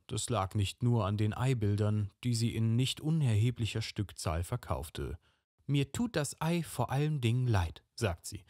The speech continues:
„Vielleicht muss es einfach ausgebrütet werden. Können wir es zudecken? Es weicher polstern?“ Jemand aus dem Publikum schrie ihr ins Wort: „Ausbrüten? Och, was soll denn da rauskommen?“ Und einige andere Wortmeldungen stimmten ein. „Ein Drache, ein Dinosaurier,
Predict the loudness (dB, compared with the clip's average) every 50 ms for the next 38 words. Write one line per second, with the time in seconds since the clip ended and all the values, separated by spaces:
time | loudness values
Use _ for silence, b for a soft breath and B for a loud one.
0 | B B B B B B -4 -2 2 4 4 2 4 4 2 2 2 2 -2 -4
1 | -2 0 -2 0 0 -2 -4 -4 -4 -4 -2 -2 -2 -4 -4 -6 -6 -2 0 0
2 | 2 2 0 -2 0 2 0 2 0 0 -4 B B B B B B B B B
3 | B _ -2 0 2 2 2 0 0 -2 -4 -6 -4 -2 0 2 0 0 0 -2
4 | -4 -4 b b b b _ -4 -4 -2 0 -2 0 0 0 0 0 0 0 0
5 | 0 -2 -4 -4 -4 -4 -8 b b b b b b b b b b -2 -2 0
6 | 2 2 2 2 0 0 0 -2 0 0 -2 -2 0 -2 -2 0 0 0 0 -2
7 | -2 0 0 2 2 2 2 0 0 -2 -2 -2 -2 -2 -4 b b b b b
8 | 0 0 0 -2 -4 -2 -2 0 0 0 0 0 0 0 B B B B B B
9 | B 0 2 2 2 2 0 -2 -2 0 0 2 2 2 2 2 2 2 2 2
10 | 2 0 0 -2 0 2 2 2 2 2 -4 b b b b b b b -2 -2
11 | -2 0 0 2 2 2 2 2 0 2 0 0 2 0 0 0 -2 -4 -2 -2
12 | -4 -2 0 -2 -2 -2 -4 -4 -6 -6 -4 -4 -2 -2 -2 -2 B B B B
13 | -2 0 0 0 0 0 2 2 2 2 0 b b b b b b _ -4 -2
14 | 0 2 2 2 0 2 2 2 2 2 2 0 0 0 -2 -4